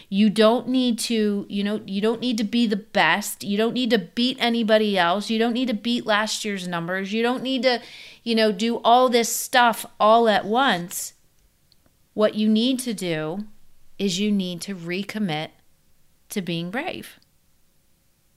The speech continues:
You know, it's possible at times like this and just periodic times, like,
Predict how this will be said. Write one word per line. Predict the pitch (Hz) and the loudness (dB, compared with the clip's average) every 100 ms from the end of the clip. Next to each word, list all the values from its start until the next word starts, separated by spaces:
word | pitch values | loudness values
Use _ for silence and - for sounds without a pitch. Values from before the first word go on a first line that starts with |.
| _ _ _ _ _ - - - - | _ _ _ _ _ -20 -20 -16 -2
You | 208 | 2
know, | 208 202 | 4 4
it's | 220 - | 0 -2
possible | - 294 330 330 202 165 | 0 2 2 0 -2 0
at | 151 | -2
times | - 196 202 | -4 -2 -2
like | 190 160 | -2 -4
this | 147 147 | -6 -4
and | 202 | -2
just | 208 220 - - | -2 -2 -6 -12
periodic | - 269 254 240 247 | -4 2 6 6 4
times, | 240 156 131 147 | -4 -8 -6 -6
like, | 170 | -10